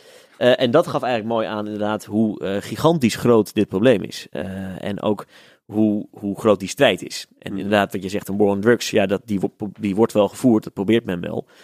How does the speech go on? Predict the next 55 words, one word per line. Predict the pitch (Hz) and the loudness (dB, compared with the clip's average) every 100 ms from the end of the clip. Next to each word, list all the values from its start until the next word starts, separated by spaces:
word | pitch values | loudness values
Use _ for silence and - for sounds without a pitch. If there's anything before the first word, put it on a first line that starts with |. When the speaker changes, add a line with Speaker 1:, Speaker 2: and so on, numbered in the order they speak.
| _ _ | _ _
Speaker 1:
Eh, | - 95 | -6 -2
maar | 95 - | 0 2
eigenlijk, | 139 107 101 | 2 0 -2
als | - - | -4 -4
je | 87 | -8
de | 90 | -4
politie | 104 113 - 90 80 - | -2 -2 -2 -6 -6 -12
het, | - | -16
het | - - - | -12 -10 -2
eerlijk | 101 80 | -2 0
vraagt, | - 110 101 - | 2 2 0 -4
zeggen | 95 90 | -6 -4
ze, | 90 - _ _ _ _ _ | -10 -14 _ _ _ _ _
"Wij | 98 95 | -4 -4
kunnen | - 156 127 | 0 2 2
eigenlijk | - 90 92 | -2 -4 -4
helemaal | 85 87 | -4 -4
niet. | - - | -8 -10
En | - | -12
het | - | -4
gaat | - 131 - | 0 0 0
eigenlijk | - - | -8 -10
helemaal | 98 90 | -10 -8
niet, | 92 87 | -6 -6
want | 90 | -8
we | 92 | -6
hebben, | 95 92 90 _ _ _ | -4 -6 -8 _ _ _
het | _ | _
is | 95 | -6
te | - | -6
groot | - 113 147 | 2 4 4
en | 127 | 0
we | |
hebben | 104 - | -8 -4
te | 104 | -2
weinig | 98 92 | 0 -2
mankrachten | 98 95 - - - 101 - | -4 -4 -8 -12 -14 -14 -14
hiervoor." | - 104 101 104 - _ _ | -6 -2 2 2 0 _ _
Speaker 2:
Ja, | - 117 - _ - - | -4 -4 -4 _ -20 -16
en | 113 | -2
toch, | 156 160 - | 4 4 2
eh, | - 113 | -4 0
de, | 107 107 104 - - 104 | 2 2 0 -2 -4 -4
ik | - 110 | -2 -4
hoorde, | 101 110 104 - | 0 0 2 -2
eh, | - 76 - | -6 -10 -8
eigenlijk | - 107 101 | -8 -8 -4
al | 104 | -2
jaren | 101 101 123 120 107 98 | 2 4 4 4 0 0
wordt | 101 104 | 0 -2
hiervoor | - 107 - 107 | -2 -4 -2 -4
gewaarschuwd. | - 92 101 - 131 | -4 -6 -4 0 0
Met | - 101 | 0 2
name | 110 117 | 2 2
door | 101 98 | 0 -4